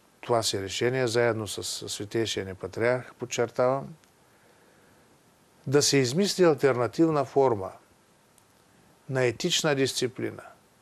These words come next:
на даден предмет, който пък да ангажира тези деца, които не желаят да бъдат в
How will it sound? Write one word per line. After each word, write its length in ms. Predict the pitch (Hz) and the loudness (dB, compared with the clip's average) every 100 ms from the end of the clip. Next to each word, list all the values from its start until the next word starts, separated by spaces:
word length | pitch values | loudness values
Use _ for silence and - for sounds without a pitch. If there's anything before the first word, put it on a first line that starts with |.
| _ _ _ _ _ _ _ _ | _ _ _ _ _ _ _ _
на 140 | 120 110 | -6 0
даден 360 | 143 165 175 | 2 4 2
предмет, 460 | - 147 135 139 - | 2 2 2 0 0
който 360 | - 165 165 | 2 2 2
пък 240 | 156 165 147 | 0 0 2
да 120 | 131 | 2
ангажира 800 | 127 123 117 107 120 175 160 160 - _ _ _ _ _ _ - | 2 2 0 0 2 4 4 2 -4 _ _ _ _ _ _ 2
тези 240 | 170 165 | 2 4
деца, 320 | 143 120 151 | 2 2 0
които 340 | 139 147 135 131 | 0 -2 0 -2
не 260 | 113 127 | 0 0
желаят 600 | 139 131 120 120 123 123 - _ _ _ _ _ _ _ _ | 2 4 4 4 2 -2 -10 _ _ _ _ _ _ _ _
да 220 | 123 117 101 | -6 -2 0
бъдат 640 | 98 143 143 135 - - _ _ _ _ _ _ _ _ _ _ _ _ _ _ _ _ | 2 4 4 2 -6 -20 _ _ _ _ _ _ _ _ _ _ _ _ _ _ _ _
в 320 | 131 120 147 | -2 2 2